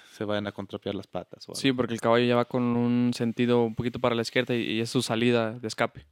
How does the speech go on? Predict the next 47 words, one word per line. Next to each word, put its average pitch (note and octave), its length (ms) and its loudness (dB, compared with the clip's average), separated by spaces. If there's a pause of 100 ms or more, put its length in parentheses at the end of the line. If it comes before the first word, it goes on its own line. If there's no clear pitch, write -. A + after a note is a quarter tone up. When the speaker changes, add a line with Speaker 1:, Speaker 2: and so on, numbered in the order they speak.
Speaker 1:
Sí. - 180 -4 (420)
Y B2 120 0
luego A2+ 320 0
su - 100 -8
manita A#2+ 440 -2
adelante, D#3 840 0
con A#2+ 180 -6
la A2 100 -2
correcta, C3 540 -6
la A2+ 160 -4
de G2+ 160 -6
adentro. C3 520 -6 (400)
Y A2 420 -2
así G#2+ 260 -4
tú, A#2 340 -4
este, - 520 -8 (100)
puedes G#2+ 540 -6 (100)
colear A2 500 -4
Speaker 2:
Y C3 140 2
la, C3 140 6
Speaker 1:
mejor. - 140 -6
Speaker 2:
la C3+ 120 4
mano D3 180 4
de D#3+ 80 4
adentro D#3 260 2
es D#3 300 2
primero C3 280 2
la C#3+ 120 2
derecha B2+ 460 0
enfrente B2+ 560 0
porque A#2 580 -2
al A2 160 -2
dar A#2+ 160 2
el C3+ 140 0
paso C3 440 0
el - 180 -10
caballo B2 280 2
ya B2 360 0
avanza, B2 520 0
¿no? C#3 200 -2
Con, A2 360 -2
con A2+ 140 -4
la A2 80 0
derecha B2+ 340 0
y C#3 80 -2
luego B2 140 -4
izquierda. A#2 500 -6